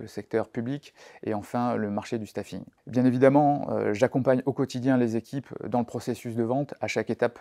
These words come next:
quand nécessaire, euh, sur les différentes phases, depuis l'amont, la prospection, mais également dans les négociations commerciales et contractuelles. Et enfin, euh, j'assure la bonne coordination entre les différents services, le marketing,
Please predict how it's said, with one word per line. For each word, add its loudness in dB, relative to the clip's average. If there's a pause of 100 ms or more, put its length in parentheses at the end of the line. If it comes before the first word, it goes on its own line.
quand -10
nécessaire, -2 (420)
euh, -4
sur -4
les 2
différentes -4
phases, 2
depuis -2
l'amont, 0
la -6
prospection, -6 (300)
mais 2
également 4
dans 2
les 0
négociations -2
commerciales -4
et -8
contractuelles. -4 (120)
Et 2
enfin, 2
euh, 2
j'assure 2
la 4
bonne 2
coordination 0
entre -2
les 0
différents -6
services, -4
le -12
marketing, -6